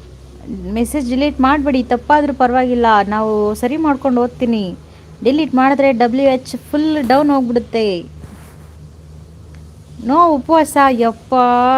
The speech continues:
ನೀನು ದಿನ ಪೂರ್ತಿ ಉಪವಾಸ ಇರ್ತೀಯ ಬಿಡಪ್ಪ ಸಾಗರ. ಫುಲ್ ಉಪವಾಸ ಇರ್ತೀಯ ನೀನು.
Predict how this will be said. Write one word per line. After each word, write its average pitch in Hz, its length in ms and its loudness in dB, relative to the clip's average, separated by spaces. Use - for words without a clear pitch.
ನೀನು 226 640 -4
ದಿನ 240 200 0
ಪೂರ್ತಿ 311 440 2
ಉಪವಾಸ 311 420 2
ಇರ್ತೀಯ 294 300 2
ಬಿಡಪ್ಪ 247 400 0
ಸಾಗರ. 254 340 4
ಫುಲ್ 262 200 -2
ಉಪವಾಸ 302 340 2
ಇರ್ತೀಯ 269 320 0
ನೀನು. 226 280 -2